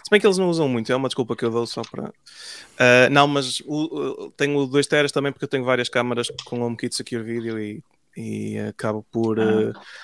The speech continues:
Speaker 1: acho que há uma limitação qualquer no número de câmaras se tiveres um plano mais baixo, salvo erro, cinco, não é? Pois.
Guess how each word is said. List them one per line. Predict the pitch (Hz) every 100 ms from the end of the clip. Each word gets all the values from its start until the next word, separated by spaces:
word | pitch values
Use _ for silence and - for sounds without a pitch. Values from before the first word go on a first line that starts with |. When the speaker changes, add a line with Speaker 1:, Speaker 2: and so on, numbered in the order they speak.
| -
Speaker 1:
acho | -
que |
há | 151
uma | 156
limitação | 151 143 139
qualquer | 131 131 139 131
no | 131
número | 127 127 120
de |
câmaras | - 131 127 123 123 - - -
se | 123 - _
tiveres | 120 113 120 117 113
um | 113
plano | 117 117 113
mais | 110 107
baixo, | 113 120
salvo | - 113 107 113
erro, | 123 127 123 - _ _ _
cinco, | - 123 113
não | 113
é? | 120 _ _
Pois. | 107 -